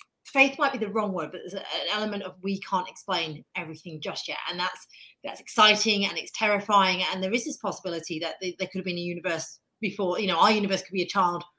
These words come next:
another universe. We could be living in multiple universes, and then the colliding of, you know, touching of two universes then, like, creates another universe. And, you know, you get into M theory, string theory, all this kind of mind-boggling stuff. And I, we,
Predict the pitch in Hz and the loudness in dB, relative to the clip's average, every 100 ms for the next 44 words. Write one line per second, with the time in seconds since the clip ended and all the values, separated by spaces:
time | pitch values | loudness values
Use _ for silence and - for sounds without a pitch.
0 | _ 220 320 285 190 165 - 233 240 254 | _ 0 4 4 4 -2 -4 2 2 4
1 | 233 226 208 202 190 - _ _ _ 214 | 4 4 6 4 2 -6 _ _ _ 6
2 | 185 180 151 - 247 311 - 233 202 175 | 6 2 -6 0 4 4 2 0 0 0
3 | 180 175 180 185 185 180 180 175 - 208 | 2 2 2 0 0 0 -2 -4 -2 4
4 | 190 185 180 170 _ _ 202 160 214 - | 4 4 0 -6 _ _ -6 -2 2 2
5 | - 180 - 208 185 185 180 175 165 175 | 2 -4 -2 -2 0 0 0 0 0 -2
6 | 190 180 175 165 - - _ - 185 - | -2 -2 0 -4 -6 -18 _ 6 6 6
7 | 190 208 196 190 190 185 180 180 175 160 | 2 4 4 4 2 2 4 4 4 0
8 | - 180 190 185 - - - 214 202 214 | 0 -2 -2 -4 -8 -10 0 2 6 6
9 | 185 226 - 196 190 208 196 190 - 214 | 6 0 6 6 6 2 2 2 -2 0
10 | 185 185 190 185 - 202 202 - 190 185 | -2 0 2 2 0 -2 -2 0 0 2
11 | 185 185 185 175 196 180 - 320 320 202 | 2 0 0 -2 -4 -6 0 4 4 2
12 | 185 - - 196 _ _ - _ _ 240 | -2 -2 -4 -8 _ _ -20 _ _ 8
13 | 311 302 - | 8 8 0